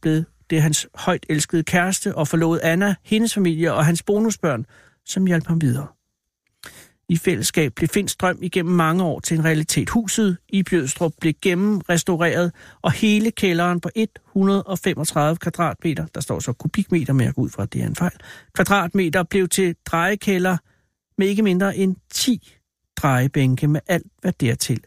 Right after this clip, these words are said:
hører. Der blev og lavet et slyngelrum, og det er i gåseøjne, hvor der blev drukket mange liter kaffe og spist mange kager og delt mange erfaringer.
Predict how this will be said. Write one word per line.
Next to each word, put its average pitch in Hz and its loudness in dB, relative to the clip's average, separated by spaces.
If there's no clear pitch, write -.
hører. - -2
Der 170 2
blev 196 0
og 190 0
lavet 175 0
et 165 0
slyngelrum, 226 0
og 147 -6
det 98 -4
er 76 -4
i 82 -6
gåseøjne, 170 0
hvor 185 2
der 190 -2
blev 185 -2
drukket 170 -2
mange 156 2
liter 151 0
kaffe 127 -2
og 135 -2
spist - -4
mange 147 2
kager 135 2
og 151 -4
delt 143 -2
mange 120 2
erfaringer. - -2